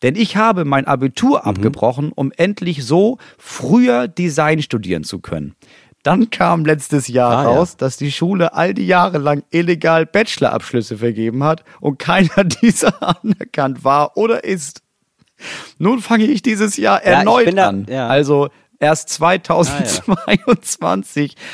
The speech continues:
Speaker 1: hatte teilweise ein richtig schlechtes Gewissen, denn ich wollte eigentlich so früh wie möglich fertig sein. Jetzt hatte ich allerdings ein ganzes Jahr nur für mich und hab da erst gemerkt, wie gut es tut, einfach mal nichts zu tun und nur zu sein. Vielen Dank dafür."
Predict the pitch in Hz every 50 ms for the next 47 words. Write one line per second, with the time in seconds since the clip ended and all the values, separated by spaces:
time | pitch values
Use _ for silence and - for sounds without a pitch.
0 | - - - 160 175 165 - 165 175 180 175 160 160 156 143 156 151 139 139 202
1 | 190 - 247 175 151 180 170 160 147 147 160 160 202 202 - 196 156 147 139 -
2 | - 156 151 151 135 143 165 185 180 165 - 160 147 - - 180 170 165 160 156
3 | - 160 143 - 156 135 120 101 - - 95 92 87 - - - - - - -
4 | - - 220 220 202 208 202 190 - 170 165 160 160 160 160 - 156 139 165 175
5 | 160 156 147 - 160 156 151 151 151 151 147 - - 139 151 196 247 233 - -
6 | - - - - 143 156 165 - - 127 - 156 175 170 - - 151 131 131 143
7 | 147 127 - 135 123 139 190 196 - 156 135 - - 156 151 151 - - - 151
8 | 147 - 147 131 139 123 139 165 160 - - - 147 - - - 147 147 - -
9 | 123 135 135 139 135 - 135 113 98 98 90 90 98 - - 190 190 165 156 -
10 | 147 - - 104 104 101 - - 98 98 104